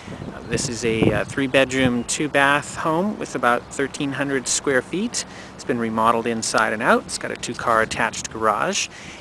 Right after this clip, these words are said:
and, uh, you'll see a lot of nice features here.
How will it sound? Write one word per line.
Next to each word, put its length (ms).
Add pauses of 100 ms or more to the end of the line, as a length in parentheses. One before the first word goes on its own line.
and, 480
uh, 420 (1800)
you'll 140
see 160
a 80
lot 160
of 80
nice 220
features 460
here. 340